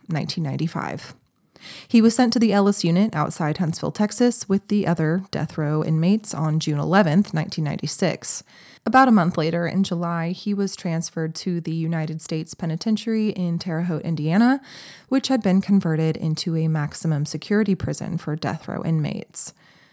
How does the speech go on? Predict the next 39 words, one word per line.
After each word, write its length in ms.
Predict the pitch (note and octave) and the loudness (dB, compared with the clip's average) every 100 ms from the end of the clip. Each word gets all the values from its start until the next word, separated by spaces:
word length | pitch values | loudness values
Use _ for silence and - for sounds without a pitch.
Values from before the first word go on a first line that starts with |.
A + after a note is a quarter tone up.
| _ - | _ 2
Lewis's 360 | G#3 G#3 G3 | 4 4 2
defense 340 | E3+ F3 E3 - | 0 0 0 0
team 260 | F3+ E3 | 0 0
continued 720 | E3 G3+ F3+ A3+ G#3 D#3 F#3 | 2 2 6 6 6 4 0
to 80 | - | -2
file 320 | F#3+ D#3 D3+ | -2 -2 -2
appeals. 720 | D#3+ - F#3 D#3 D#3+ A3 A#3 - F#3 - | -4 -4 0 2 2 2 0 -4 -8 -10
Um, 480 | F#3 E3 D#3 D#3 D#3+ | -6 -2 0 0 0
his 180 | D#3 F3 | 0 0
attorney, 400 | D#3 - F3+ E3+ | 0 0 2 2
Tim 260 | E3+ F#3+ E3+ | 2 2 2
Floyd, 400 | - F3 E3+ E3+ | 0 0 2 2
argued 460 | F3 F3+ E3+ E3 | 2 0 0 0
that 240 | F3+ F3 - - - - | 2 0 -2 -14 -16 -6
he 140 | - | 2
should 260 | G#3+ - C4 | 2 4 0
be 120 | A3 | 0
spared 340 | - - D3 C#3+ | -2 -2 -2 -2
the 80 | |
death 240 | E3 - - | -2 -2 -2
penalty 480 | - - - D3+ - | -6 -6 -4 -6 0
and 220 | F3+ F3+ | 2 2
given 220 | E3+ F3 | 2 0
a 60 | E3 | 2
life 220 | D#3+ G3+ | 2 0
sentence 460 | - C#3+ C#3 E3+ | -2 -2 -2 -2
instead, 560 | E3+ F3 - F#3+ - D#3+ | -2 -2 2 2 0 -4
since 300 | - D#3 - | -2 -2 -2
he 120 | F3 | -2
suffered 380 | E3+ D#3+ D3+ E3 | -2 -2 -4 -2
brain 240 | F3 G3 | 2 4
damage 440 | F#3 C#3 C#3+ C3+ - | 4 2 -4 -8 -8
while 140 | C#3 | -6
serving 460 | D#3+ - C#3 C#3 D3 | -4 -4 -4 -4 -4
in 80 | C3 | -4
Iraq. 540 | D#3 D3+ - - - _ _ _ _ _ _ _ - | -2 -2 -4 -8 -20 _ _ _ _ _ _ _ 4
Amid 220 | G#3+ A#3+ | 6 6
the 60 | A#3 | 4
debate 340 | G3+ F#3 G3+ | 4 4 4